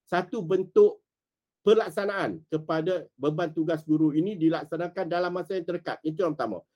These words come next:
Kerana semakin lama kita membiarkan isu ini berlanjutan, kesannya itu bukan pada guru sahaja, tetapi kepada anak-anak kita yang sedang belajar di sekolah.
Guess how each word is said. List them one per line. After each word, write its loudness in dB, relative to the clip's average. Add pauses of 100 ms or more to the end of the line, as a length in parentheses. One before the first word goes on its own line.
(200)
Kerana 4
semakin 0
lama 4
kita -2
membiarkan 0
isu -8
ini 4
berlanjutan, 0 (240)
kesannya -2
itu -14
bukan -2
pada 2
guru 4
sahaja, -2
tetapi -8
kepada -4
anak-anak 0
kita 0
yang 0
sedang -4
belajar -2
di -8
sekolah. -2